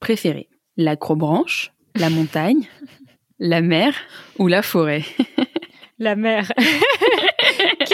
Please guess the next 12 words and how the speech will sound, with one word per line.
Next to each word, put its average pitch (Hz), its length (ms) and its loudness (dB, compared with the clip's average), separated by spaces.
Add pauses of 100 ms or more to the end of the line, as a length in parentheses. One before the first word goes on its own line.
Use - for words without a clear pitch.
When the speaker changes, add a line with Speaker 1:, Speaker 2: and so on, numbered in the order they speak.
(120)
Speaker 2:
voudrait 269 340 2
répondre 247 500 0
l'acrobranche ? 196 1080 -2
<laughs> - 1300 -8
Speaker 1:
Ah, 254 80 2
c'est 185 160 -2
ça 220 140 0
qui - 160 -12
t'a 180 120 2
fait 165 180 0
rire. 175 180 0 (520)
Speaker 2:
Ouais. 302 200 2